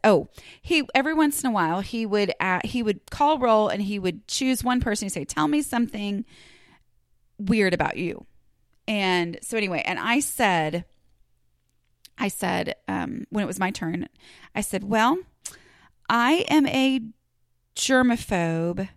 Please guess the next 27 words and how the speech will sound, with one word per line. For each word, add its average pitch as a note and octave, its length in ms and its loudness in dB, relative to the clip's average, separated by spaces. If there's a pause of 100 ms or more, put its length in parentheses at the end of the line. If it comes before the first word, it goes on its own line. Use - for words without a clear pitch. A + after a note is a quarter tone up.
(280)
but F3+ 1000 2 (800)
my G3 200 0
house G3+ 520 0
is A3 120 -8
always F#3 520 0 (120)
a F3+ 80 -4
mess E3+ 460 0
with - 160 -6
piles E3+ 320 -4
of - 80 -10
stuff - 340 -6
everywhere. - 420 -8
Like, - 220 -8
I F3+ 60 2
really G3 460 0
like F#3+ 260 2
things F3+ 260 -6
clean." E3+ 380 -4 (200)
So D4+ 140 -2
basically C#4+ 440 -2
that G#3 180 2
whole, G3 400 4 (400)
you A#3 100 2
know, F#3+ 160 2
I A3+ 120 2
really, A#3 540 2
yes, A3 440 0